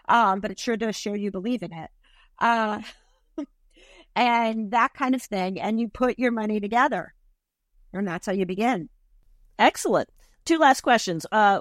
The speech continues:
Speaker 2: what's your advice for a young filmmaker coming up, uh, the ranks?
Speaker 1: Get on as many films to help others as possible. Make as many friends as possible. And, you know, work as much as you can.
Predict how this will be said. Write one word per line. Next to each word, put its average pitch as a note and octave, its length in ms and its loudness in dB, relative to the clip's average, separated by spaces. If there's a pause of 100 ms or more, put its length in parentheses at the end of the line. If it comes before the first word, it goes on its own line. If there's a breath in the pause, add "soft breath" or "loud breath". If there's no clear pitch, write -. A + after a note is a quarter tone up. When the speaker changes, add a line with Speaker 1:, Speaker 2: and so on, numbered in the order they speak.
(160)
Speaker 2:
what's B3 220 0
your C#4 80 -4
advice A3+ 360 2
for G#3 240 0
a F#3 60 0
young F#3+ 340 0
filmmaker F3 540 0
coming E3 300 -2
up, D3+ 160 -2 (160)
uh, D3+ 300 -2
the D3+ 140 -6
ranks? C#3+ 460 -6 (800)
Speaker 1:
Get A#3 380 2
on A3+ 220 0
as G3 180 -4
many G3+ 240 -2
films F#3+ 540 -4
to F#3+ 120 -2
help F#3 300 -6
others F3+ 460 -4
as D#3+ 120 -4
possible. G#3 640 -2 (440)
Make F#3+ 180 -2
as F3+ 140 -4
many F3 200 -4
friends F#3 480 -6
as G#3 140 -2
possible. G#3+ 920 2
And, F3 720 -2
you F#3+ 140 -4
know, E3 260 0 (260)
work F#3 320 -4
as D#3+ 140 -4
much E3 220 -8
as E3+ 140 -6
you F#3 100 -4
can. D#3+ 400 -10